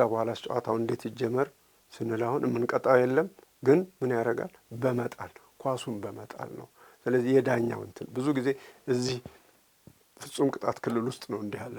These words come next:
ነገር የሚፈጸመው። በዚህ ጊዜ ሕጉ አሁን ምን ሆኗል? የድሮው ትንሽ ውስብስብ ነበረ። እዚህ ቦታ ላይ ያን ጥሩ፣ እዚህ ግብ ክልሉ ውስጥ ወደፊት መታችሁ ምናምን የሚል ነገር ነበረ። እሱ እንግዲህ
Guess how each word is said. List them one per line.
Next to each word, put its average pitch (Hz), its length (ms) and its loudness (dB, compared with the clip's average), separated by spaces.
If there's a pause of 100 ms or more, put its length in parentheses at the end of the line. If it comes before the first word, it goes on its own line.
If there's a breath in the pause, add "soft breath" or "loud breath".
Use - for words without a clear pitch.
ነገር 117 240 -10
የሚፈጸመው። - 680 -16 (460 soft breath)
በዚህ 147 320 8
ጊዜ 151 220 4
ሕጉ 139 260 2
አሁን 135 200 6
ምን 147 180 0
ሆኗል? 139 360 6 (1120)
የድሮው 165 360 10
ትንሽ 151 320 4
ውስብስብ 143 460 0
ነበረ። 80 380 -10 (600 soft breath)
እዚህ 117 180 -8
ቦታ 117 200 -4 (100)
ላይ 117 160 -2
ያን 131 300 -8
ጥሩ፣ 123 200 -6 (180)
እዚህ 110 280 -10 (280)
ግብ 117 220 -4
ክልሉ 113 360 -4
ውስጥ 120 220 -6
ወደፊት 120 440 -10
መታችሁ 120 440 -4
ምናምን 202 240 8
የሚል 151 240 6
ነገር 123 280 2
ነበረ። 110 360 -8
እሱ - 200 -12
እንግዲህ 117 260 -8